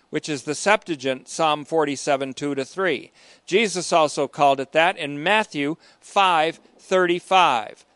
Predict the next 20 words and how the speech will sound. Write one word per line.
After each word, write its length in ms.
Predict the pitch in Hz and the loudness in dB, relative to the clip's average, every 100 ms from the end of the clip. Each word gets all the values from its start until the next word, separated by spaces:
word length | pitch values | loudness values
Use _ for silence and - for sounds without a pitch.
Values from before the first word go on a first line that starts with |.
| _ | _
The 140 | 156 | -6
city, 760 | - - - 285 196 135 160 - _ _ _ _ _ _ - | -6 -6 2 4 4 0 -4 -12 _ _ _ _ _ _ -8
listen 320 | 151 - 185 | -6 -6 -6
carefully 480 | 220 226 220 214 170 | 0 0 2 0 -2
to 200 | 175 143 | -2 -2
it 120 | - | -2
because 340 | 143 160 143 | -6 -4 -2
we're 120 | 143 | -2
gonna 200 | 143 147 | -4 -4
name 580 | 147 156 160 160 165 160 _ _ _ _ _ | -4 -4 -2 -4 -8 -16 _ _ _ _ _
the 120 | 143 | -10
year 440 | 143 196 185 120 | -6 -4 -2 -4
after 380 | 101 104 101 113 | -6 -8 -10 -12
this, 340 | 101 110 156 - | -8 -8 -8 -12
the 140 | 131 | -12
city 600 | - - 226 180 131 143 - _ _ _ _ _ _ _ _ _ _ _ _ _ | -10 -2 0 2 -2 -4 -12 _ _ _ _ _ _ _ _ _ _ _ _ _
of 180 | 160 139 | -2 0
the 100 | 156 | -2
great 420 | 143 165 147 - | 2 2 2 -2
king. 500 | - 196 160 87 85 | -2 0 0 -4 -12